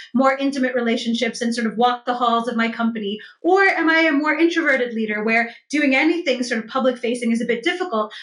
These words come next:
but I want to be able to reach out to my, to my team members. And so I'll do things maybe like sending an email instead, right? So these are all very small examples, but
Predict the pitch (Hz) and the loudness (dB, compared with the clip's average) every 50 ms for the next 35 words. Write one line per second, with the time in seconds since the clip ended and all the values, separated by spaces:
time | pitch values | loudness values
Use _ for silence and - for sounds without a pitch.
0 | - _ 262 254 254 254 240 254 262 269 277 277 233 - 254 247 247 233 233 233 | -6 _ 2 2 4 2 2 2 2 2 2 0 -2 0 2 2 2 2 0 -2
1 | 240 247 208 220 247 233 240 247 240 247 240 - - 226 226 214 214 214 214 214 | -4 -4 -4 -4 -4 -2 0 0 0 0 -2 -2 -2 0 0 0 2 0 0 -2
2 | 214 - - - 214 220 214 208 208 208 208 - - - 262 240 233 226 214 214 | -4 -6 -8 -6 -2 -2 -2 0 -2 -4 -6 -8 -8 -6 -2 0 2 2 2 0
3 | 220 202 208 220 226 226 233 254 240 247 226 220 220 226 220 220 233 233 247 233 | 0 -2 -2 -2 -2 -2 -2 -2 -2 -2 0 0 0 0 0 0 0 -2 -2 -2
4 | - 226 220 220 220 - - - - - 247 247 247 247 254 240 226 - - 269 | -4 -2 -2 -2 -2 -4 -8 -16 -10 -2 0 0 2 2 2 0 0 0 0 -2
5 | 240 240 240 233 240 247 277 311 285 262 226 208 202 202 202 - - 180 185 - | -2 0 -2 -2 -2 0 2 2 2 2 2 0 -2 -6 -8 -10 -10 -10 -10 -4
6 | 226 240 285 311 302 - 311 285 - - - - _ _ 330 339 339 381 370 381 | -2 -2 -2 -2 -2 -2 0 0 0 -2 -6 -14 _ _ 2 4 4 4 4 4
7 | 392 381 349 359 349 339 330 - - 262 262 262 269 262 240 233 240 247 247 247 | 2 2 2 2 0 0 -2 -4 -4 -4 -2 0 0 0 0 0 2 2 2 2
8 | 233 208 208 214 - 247 233 240 - | 0 -4 -10 -6 -4 -4 -4 -4 -6